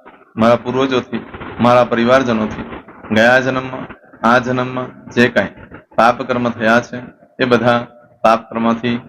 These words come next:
અમને મુક્ત કરો. અમે તમારા બાળક છીએ. હે પ્રભુ,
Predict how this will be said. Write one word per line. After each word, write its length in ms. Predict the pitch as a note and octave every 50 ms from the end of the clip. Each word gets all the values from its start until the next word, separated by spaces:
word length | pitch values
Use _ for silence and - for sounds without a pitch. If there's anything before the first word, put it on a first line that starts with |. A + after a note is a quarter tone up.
| - - - -
અમને 360 | A2 A2+ A#2 A#2+ A#2 A#2 A#2+ - - - _ _ _ _
મુક્ત 280 | A2 B2 A#2+ - - A2
કરો. 300 | - - G2 G#2+ F#2 - - _ _ _ _ _ _ _ _ _ - _ _ _ _ _ _ - _ _ _ A2+
અમે 180 | A#2+ C#3 C#3
તમારા 460 | C3+ - B2+ B2 A#2+ A#2+ A#2+ A#2+ A#2+ - - - - G#2+
બાળક 300 | A2 A2 G#2+ A2 A#2+ A#2
છીએ. 400 | - - - - A#2 G2+ F#2 D#2 - - - - - - B2+
હે 80 | C3+
પ્રભુ, 360 | C3+ C3+ C3+ C3+ C3 C3+ C3+